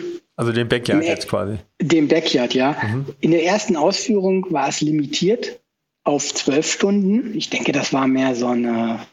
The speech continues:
Speaker 2: Proberun, würde ich denken, dass es so ist. Und, ähm,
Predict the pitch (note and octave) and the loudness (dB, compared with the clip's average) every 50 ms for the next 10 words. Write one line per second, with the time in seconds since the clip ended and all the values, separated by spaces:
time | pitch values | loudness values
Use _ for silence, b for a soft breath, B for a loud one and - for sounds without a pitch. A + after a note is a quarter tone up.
0 | _ - - - - C3+ C#3+ D3 F3+ F3 F3+ D#3+ F3+ G3 A3 A#3 - D#3+ D#3+ E3 | _ -2 0 2 2 4 4 4 4 2 2 2 2 2 2 2 2 2 2 2
1 | F#3+ F#3+ - - D#3+ D#3 E3+ F#3 F3+ - G3 F#3 F#3 F3 - - F3 - - - | 2 0 -2 0 0 0 0 0 0 0 0 0 0 -2 -2 -4 -2 -2 -2 0
2 | F3 G3+ A3 - - - - _ _ _ _ _ _ _ _ _ _ _ _ _ | 0 0 0 -2 -4 -8 -10 _ _ _ _ _ _ _ _ _ _ _ _ _
3 | _ _ _ _ _ _ - F3 D#3 D#3+ E3 E3 D#3+ D#3+ D#3+ D3 D3 C#3+ C#3+ D3 | _ _ _ _ _ _ 0 2 2 4 4 2 2 2 2 2 2 2 2 2
4 | D3 D3 - - | 0 -2 -4 -8